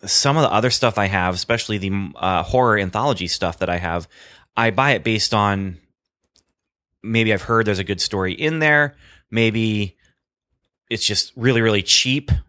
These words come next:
Um, like I found some really, really cheap Weird War stories, um, issues recently at Tom's Vintage Toy Store, which is two blocks away from my house, which is way too close. Way too close. I love you, Tom.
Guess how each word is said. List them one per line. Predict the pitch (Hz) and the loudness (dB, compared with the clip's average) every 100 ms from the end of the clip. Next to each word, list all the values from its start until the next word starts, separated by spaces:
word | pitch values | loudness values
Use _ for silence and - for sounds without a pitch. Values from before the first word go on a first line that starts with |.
| _ _ - | _ _ -6
Um, | 101 92 76 95 92 _ | -2 0 -2 -8 -16 _
like | 101 | -8
I | 98 | -6
found | 92 110 | -2 -2
some | 107 | 0
really, | 104 113 | 0 2
really | 110 104 | 2 2
cheap | 92 - 90 | 0 -2 -2
Weird | 92 110 95 | 0 2 2
War | 90 98 104 | 2 2 0
stories, | - 85 80 98 87 - - - - - | -2 -2 -2 -2 -2 -2 -6 -20 -20 -2
um, | 95 85 82 76 - _ _ _ _ - | 0 0 -2 -8 -14 _ _ _ _ -6
issues | 107 92 98 85 | -2 0 0 -2
recently | 98 92 90 80 92 87 | -2 -2 -2 -2 0 0
at | 85 | -2
Tom's | - 104 95 | 0 0 0
Vintage | 101 95 95 - | -2 -2 -2 -4
Toy | - - 131 | -2 2 2
Store, | 123 - 92 80 85 - - | 2 0 -2 -2 -6 -18 -16
which | - 92 | -12 -8
is | 87 | -8
two | - - | -6 -4
blocks | 123 110 104 | 0 0 -2
away | 95 98 | -2 -4
from | 95 | -2
my | 90 | -4
house, | 90 85 - | -2 -2 -4
which | 90 | -8
is | 87 | -8
way | 87 104 101 | -4 -2 -2
too | 98 | -4
close. | - 82 73 - - - - - _ | -6 -6 -4 -4 -6 -12 -20 -20 _
Way | - 170 196 175 147 | -2 2 2 2 0
too | 131 117 | 0 -4
close. | 107 76 - - | -4 -4 -8 -6
I | 101 | 0
love | 156 | 0
you, | 156 | 0
Tom. | 156 143 143 | 0 0 -2